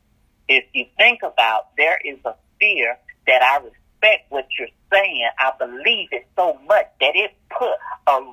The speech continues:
reverence and a push in me that I've got to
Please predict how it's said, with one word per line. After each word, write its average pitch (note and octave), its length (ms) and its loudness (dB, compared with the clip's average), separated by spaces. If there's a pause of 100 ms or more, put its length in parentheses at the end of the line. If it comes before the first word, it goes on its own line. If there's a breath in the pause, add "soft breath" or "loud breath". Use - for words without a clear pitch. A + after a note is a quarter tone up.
(120)
reverence G3 540 2 (160)
and D#3 140 0
a A#2+ 100 -4 (260)
push D4 360 -4
in A#3 280 -8
me D3 240 -12 (200 loud breath)
that - 240 2
I've - 420 0
got - 260 2 (200)
to - 60 -14